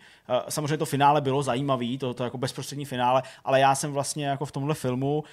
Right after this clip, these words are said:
sice třeba ocenil herecký výkon Florence Pugh a i té Olivie Wilde, co by režisérky celého tohodle z toho počinu, ale mně prostě přišlo,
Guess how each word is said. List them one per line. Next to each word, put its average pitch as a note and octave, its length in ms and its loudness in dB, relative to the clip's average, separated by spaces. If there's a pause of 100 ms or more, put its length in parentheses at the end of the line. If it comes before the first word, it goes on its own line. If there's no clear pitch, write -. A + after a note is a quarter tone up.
sice B2+ 220 -6
třeba C3 220 0
ocenil C3+ 560 0
herecký B2+ 380 -2
výkon B2+ 260 -4
Florence C3 400 -4
Pugh C3 340 -8 (240)
a A#2 420 4
i A#2+ 200 -4
té B2 180 -6
Olivie B2 360 0
Wilde, B2 460 0
co C3 120 -6
by A2+ 320 -4
režisérky C3 680 -2
celého B2 360 -6
tohodle B2 260 -2
z A#2 60 -8
toho C#3 160 -4
počinu, B2+ 440 -2 (340)
ale C3 300 4
mně C3 240 0
prostě C3+ 360 -6
přišlo, B2 640 -4